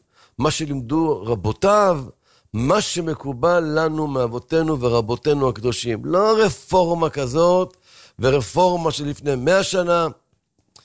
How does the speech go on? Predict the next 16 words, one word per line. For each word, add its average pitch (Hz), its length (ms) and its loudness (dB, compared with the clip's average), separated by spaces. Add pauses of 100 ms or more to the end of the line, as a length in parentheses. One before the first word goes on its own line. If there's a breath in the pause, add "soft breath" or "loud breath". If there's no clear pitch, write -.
(280 soft breath)
ולפני 147 340 -2
רפורמות 160 580 0
שלפני 139 380 -4
מאתיים 208 440 -2
שנה, 175 500 0
ושילבו 135 520 -2
את 160 120 -2
הכיפה 143 520 0
עם 156 320 0
האקדמיה, 165 960 2
ואת 139 260 -2
ה-, 143 340 2
את 131 260 0
הקונסרבטוריום 139 1120 2
עם 151 160 -2
המשנה. 135 580 0